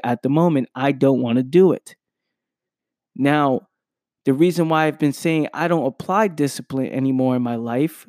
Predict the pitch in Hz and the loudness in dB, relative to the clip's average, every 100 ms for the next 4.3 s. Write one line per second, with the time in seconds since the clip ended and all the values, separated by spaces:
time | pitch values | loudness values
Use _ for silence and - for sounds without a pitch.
0 | - - - 143 131 127 185 202 202 180 | -20 -4 0 2 2 0 -2 -2 -6 -4
1 | 156 135 120 117 127 151 - _ _ _ | -2 -2 -4 -4 -2 -4 -6 _ _ _
2 | _ _ - 151 160 175 156 151 - 196 | _ _ -8 -2 -2 2 2 0 0 0
3 | 185 180 180 160 139 143 180 220 170 143 | 0 0 0 0 0 2 4 4 4 0
4 | 143 139 | 0 0